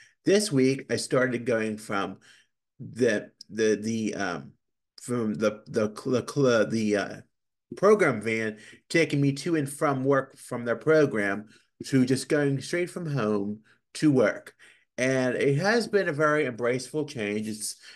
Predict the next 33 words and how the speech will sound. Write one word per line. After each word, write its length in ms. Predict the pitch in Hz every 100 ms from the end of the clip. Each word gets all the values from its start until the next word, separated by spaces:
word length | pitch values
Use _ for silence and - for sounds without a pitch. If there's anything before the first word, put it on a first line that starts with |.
| _ _
very 280 | 139 147 165
nice 280 | 139 139 139
change. 560 | 139 120 117 127 127 -
It's 420 | - - - -
worked 280 | 127 127 143
out 160 | 135
for 120 | 139 143
the 80 |
best. 580 | 139 107 104 107 - - _ _
Um, 420 | 107 95 98 107 - - - _ -
you 100 | 123
know, 220 | 110 107
I'm 160 | 104 117
getting, 220 | 123 -
I 160 | 123
know, 200 | 123 117 -
I 120 | 113
prepare 400 | 113 - 139 147
myself. 600 | 147 139 - 127 123 117
I 100 | 107
know 180 | 117 123
what 220 | 117 117
to 60 |
do. 300 | 107 113 107
I 80 | 98
know 140 | 110 123
how 200 | 120 113
to 100 | 110
go 200 | 113 110
through 160 | 120
the 80 | 117
motions. 640 | 107 95 92 107 117 127 - _ - - - _ _
But, 640 | 107 107 131 127 120 104